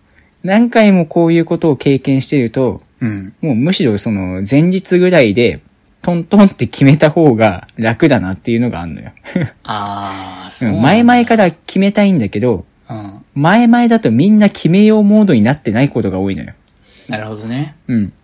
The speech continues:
Speaker 1: なんかその時の風が吹くさみたいな感じになっちゃうのよ。
Speaker 2: はいはいはい。
Speaker 1: だからそれだったらもう前日ってさ、もう決めるしかないじゃん。
Speaker 2: そうね。
Speaker 1: うん。だから、
Speaker 2: <laughs> いい加減決めないとって。
Speaker 1: もう、
Speaker 2: うん。
Speaker 1: そうそう。その時に、え、この時間のこの感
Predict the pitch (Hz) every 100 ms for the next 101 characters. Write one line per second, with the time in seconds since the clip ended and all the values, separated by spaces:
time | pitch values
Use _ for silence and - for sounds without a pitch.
0 | _ _ _ _ - 107 104 - 127 147
1 | 190 107 - 104 117 147 - - 135 110
2 | 107 92 95 113 110 110 120 127 76 -
3 | 107 _ _ _ 110 98 - 104 - 101
4 | - _ _ - 160 151 - 220 254 254
5 | - 233 233 110 131 113 110 151 185 190
6 | - - - 156 139 87 - - 135 110
7 | 202 233 240 - 104 87 - - _ _
8 | _ _ - - 95 117 - 254 - 175
9 | - - - 196 202 190 208 170 156 185
10 | 208 202 123 117 - - - 117 131 101
11 | 117 - 180 196 220 233 294 269 - -
12 | - - _ _ 127 120 135 139 147 151
13 | 147 143 131 147 147 147 147 147 143 -
14 | 151 151 147